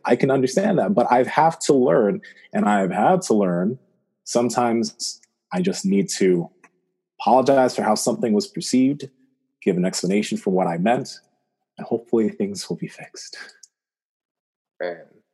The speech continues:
Speaker 2: First and foremost.
Speaker 1: But go apologize to Maisha. <laughs>
Speaker 2: I did. I did. I did say
Speaker 1: <laughs>
Speaker 2: sorry. I said sorry. So
Speaker 1: Oh.
Speaker 2: he knows I'm sorry. People don't remember what you did.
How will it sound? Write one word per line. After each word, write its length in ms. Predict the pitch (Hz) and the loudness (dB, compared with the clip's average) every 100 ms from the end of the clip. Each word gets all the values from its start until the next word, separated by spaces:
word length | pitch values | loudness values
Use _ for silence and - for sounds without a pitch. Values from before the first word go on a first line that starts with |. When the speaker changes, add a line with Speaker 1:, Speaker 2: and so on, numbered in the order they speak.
| _ _ _ _ _ _ _ _ _ _ - | _ _ _ _ _ _ _ _ _ _ -4
Speaker 2:
First 240 | 104 - | -4 -4
and 100 | 80 | -8
foremost. 300 | - 73 71 | -10 -10 0
Speaker 1:
But 80 | 127 127 | 0 4
go 220 | 170 156 | 4 6
apologize 440 | 139 131 120 113 | 4 4 4 2
to 100 | - | 0
Maisha. 340 | 98 90 - 95 | 0 0 0 2
<laughs> 1200 | 123 807 698 698 480 - 453 - - 494 - - | 4 2 0 4 4 4 2 2 2 2 2 0
Speaker 2:
I 80 | - | 2
did. 380 | 135 151 123 87 | 4 4 2 0
I 100 | - | -2
did. 500 | 101 98 131 135 - - | -2 2 4 6 4 2
I 80 | 95 | 0
did 200 | 113 120 | 2 2
say 180 | - - | 4 4
Speaker 1:
<laughs> 0 | |
Speaker 2:
sorry. 480 | - 101 95 82 78 - - | 2 0 0 0 -4 -10 -8
I 60 | 90 | -8
said 240 | - 101 | -2 -2
sorry. 400 | - 87 80 73 - _ _ _ _ _ _ _ - | -2 -2 -2 -4 -8 _ _ _ _ _ _ _ -20
So 600 | - - 95 92 87 85 - | -8 0 2 2 0 -4 -4
Speaker 1:
Oh. 480 | - 135 127 120 104 | 0 4 4 4 2
Speaker 2:
he 60 | |
knows 200 | 107 98 | 2 2
I'm 120 | 90 78 | 0 -2
sorry. 400 | 87 82 80 - _ _ _ _ _ _ _ _ _ _ _ _ _ _ _ _ _ _ | 0 0 -2 -4 _ _ _ _ _ _ _ _ _ _ _ _ _ _ _ _ _ _
People 480 | - 113 117 131 123 | -6 0 2 4 4
don't 300 | 104 101 101 | 4 4 4
remember 500 | 104 95 92 90 87 | 2 2 2 2 2
what 240 | 87 85 | 2 0
you 160 | - 92 | 0 0
did. 420 | 90 76 76 - | 2 0 0 -2